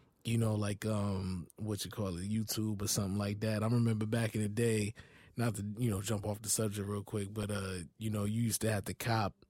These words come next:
a pair of shoes, you know what I'm saying, for the foot action, and you would get the free copy of the and one mixtape. Like, there was no better feeling than that shit, you know what I'm saying? That shit was ill.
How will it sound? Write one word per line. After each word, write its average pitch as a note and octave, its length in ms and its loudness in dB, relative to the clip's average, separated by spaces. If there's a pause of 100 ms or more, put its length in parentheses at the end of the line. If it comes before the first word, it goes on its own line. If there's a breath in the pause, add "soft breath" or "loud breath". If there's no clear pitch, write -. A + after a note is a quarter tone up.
(280)
a G#2+ 120 0
pair A#2 320 2
of G#2+ 40 2
shoes, A#2 720 4
you G#2+ 100 2
know A2+ 60 4
what A2+ 60 4
I'm A2 40 2
saying, G#2+ 200 2
for G#2+ 120 -4
the G2+ 80 0
foot C3+ 240 4
action, G#2+ 380 2
and G2+ 100 0
you G#2+ 120 -2
would G#2+ 120 0
get G#2 160 -2
the F2+ 80 -4
free A#2 280 -2
copy A2+ 460 0
of G#2 40 0
the F#2+ 180 0
and G#2+ 160 2
one G#2 160 2
mixtape. G2 480 -2
Like, F#2 280 -4
there A2 120 2
was A2 200 0
no A2+ 180 4
better G#2+ 260 -2
feeling G#2+ 440 0
than F#2+ 140 -2
that G#2 200 0
shit, E2+ 340 -4
you E2 120 -6
know G#2 80 -2
what G2 80 -2
I'm G#2 60 -4
saying? G2 280 -2
That G2+ 140 0
shit A2 180 0
was G2 200 -6
ill. F#2+ 360 -2